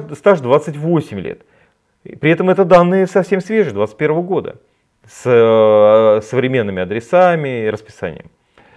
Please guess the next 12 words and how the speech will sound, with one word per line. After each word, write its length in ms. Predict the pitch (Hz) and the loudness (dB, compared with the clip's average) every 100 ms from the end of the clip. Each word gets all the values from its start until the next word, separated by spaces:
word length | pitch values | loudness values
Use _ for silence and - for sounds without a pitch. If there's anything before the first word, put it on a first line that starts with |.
| _ _ | _ _
Шестой 280 | - - 202 | -16 0 2
дан 220 | 175 180 | 4 2
джиу-джитсу, 480 | 143 170 160 233 233 | 2 -4 -2 -4 0
Российская 320 | 160 156 - | 0 0 -8
Федерация 480 | 143 - 175 180 156 | -12 -2 0 0 -4
джиу-джитсу, 580 | 131 143 143 208 - 151 | -4 -4 -4 -8 -6 -6
World 420 | 117 165 175 160 | 0 0 0 -8
Kobudo 440 | - 117 123 151 151 | -12 -8 -4 -4 -4
Federation, 680 | 117 135 135 104 - 78 | 0 4 4 2 -8 -10
да. 300 | 85 107 110 - _ _ _ _ - | -4 -4 -4 -14 _ _ _ _ -6
То 80 | |
есть, 280 | 120 - - | -6 -6 -16